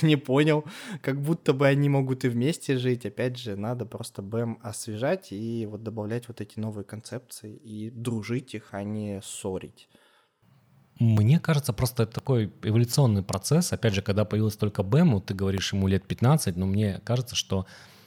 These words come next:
Speaker 2: уже, наверное, даже, наверное, побольше, потому что кажется, что бэм где-то в две тысячи шестом году появился. Вот я п-, просто помню, как раз смотрел доклад от Яндекса,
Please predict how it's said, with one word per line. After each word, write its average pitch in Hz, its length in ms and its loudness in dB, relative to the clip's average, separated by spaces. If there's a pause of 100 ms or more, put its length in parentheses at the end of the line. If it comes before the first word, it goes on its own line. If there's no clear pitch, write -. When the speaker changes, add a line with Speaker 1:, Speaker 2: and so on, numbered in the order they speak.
(560)
Speaker 2:
уже, 104 440 0
наверное, 101 580 0
даже, 92 320 -4
наверное, 92 260 -2
побольше, 92 500 0
потому 90 260 -2
что - 100 -10
кажется, - 260 -4
что - 160 -4
бэм 101 240 0
где-то 92 200 -4
в - 20 -4
две 92 100 -4
тысячи 95 200 -2
шестом 107 240 2
году 92 180 0
появился. 92 480 0
Вот 76 100 -14
я 87 140 -4
п-, - 280 -12
просто - 260 -12
помню, 92 200 -6
как 92 140 -8
раз 90 120 -6
смотрел 101 340 -4
доклад 92 360 -2
от - 120 -10
Яндекса, 107 560 -2